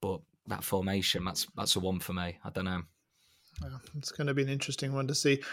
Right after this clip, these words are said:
Speaker 2: I think, you know, obviously the more I think about it, the more, um, you know, the, the Branthwaite probably wouldn't be the, um, the right one to throw into a game of this magnitude, particularly as, I mean, he has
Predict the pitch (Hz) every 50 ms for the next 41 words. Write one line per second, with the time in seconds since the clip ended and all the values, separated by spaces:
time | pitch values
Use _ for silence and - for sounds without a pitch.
0 | - - - 151 147 156 156 156 151 143 139 139 143 143 165 147 143 139 147 151
1 | 147 139 135 135 - 143 131 135 131 127 135 131 131 - 139 131 - - 151 143
2 | 143 143 143 139 139 139 131 131 131 131 131 131 127 - _ _ _ _ _ _
3 | - 160 151 151 151 151 165 156 170 - 170 165 175 156 143 - 165 147 147 151
4 | - - 156 139 135 - - 156 143 151 135 139 139 135 135 143 147 135 139 135
5 | - - 135 131 131 127 131 127 127 127 123 127 127 123 123 127 127 131 147 147
6 | 147 139 139 139 139 147 143 139 135 127 - - 123 - - 151 143 139 139 135
7 | - 139 139 139 147 139 135 139 131 135 139 135 - - 147 143 143 143 139 135
8 | 139 - 151 143 135 - 151 - 180 185 180 175 165 151 151 151 143 - - -
9 | - - - - - - - - 156 151 151 151 156 160 151 151 151 156 156 156
10 | 151 143 - - - - -